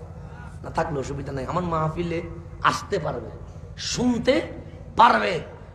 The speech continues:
যদি বলে, "হুজুর, challenge মোকাবেলা করব, তাকে আমি আহ্বান করব", আমার স্টেজে চলে আসতে পারবে। এতে কোনো আমার বাবা লাগবে না,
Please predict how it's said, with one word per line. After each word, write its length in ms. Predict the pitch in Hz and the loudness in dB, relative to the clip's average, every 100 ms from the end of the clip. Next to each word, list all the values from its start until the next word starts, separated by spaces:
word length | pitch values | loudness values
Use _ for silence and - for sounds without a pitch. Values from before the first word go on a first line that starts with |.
| - 139 | -10 -2
যদি 240 | 180 170 | 0 0
বলে, 260 | 160 170 160 | -2 -2 -2
"হুজুর, 320 | 170 214 165 - 156 | 0 -2 -2 -6 2
challenge 480 | 170 165 214 - 190 | 2 4 2 0 0
মোকাবেলা 500 | 160 151 147 147 139 | 4 6 6 4 2
করব, 460 | 143 147 156 143 - - - - | 0 0 0 0 -4 -12 -8 -4
তাকে 280 | 135 170 | 0 4
আমি 280 | 151 143 143 - - - - | 4 2 -4 -6 -12 -2 4
আহ্বান 480 | 151 135 180 262 254 | 6 6 6 6 6
করব", 520 | 208 185 170 131 - - - | 2 2 0 -2 -6 -10 2
আমার 280 | 139 156 165 - 151 | 4 4 2 0 -4
স্টেজে 520 | - - 135 123 127 - | -4 -2 0 0 -2 -4
চলে 220 | - 135 120 | -2 0 0
আসতে 300 | 107 - 113 | 0 2 2
পারবে। 280 | 107 - - - - - - - - - 719 - - - - 101 - - - - | 2 -2 -6 -10 -12 -12 -12 -12 -12 -8 -4 -2 0 2 0 -2 -6 -12 -10 -4
এতে 120 | 135 165 | -2 0
কোনো 180 | 160 | 0
আমার 180 | 160 202 | 2 2
বাবা 200 | 175 170 | 2 4
লাগবে 300 | 170 151 156 | 4 2 -2
না, 120 | 170 | -2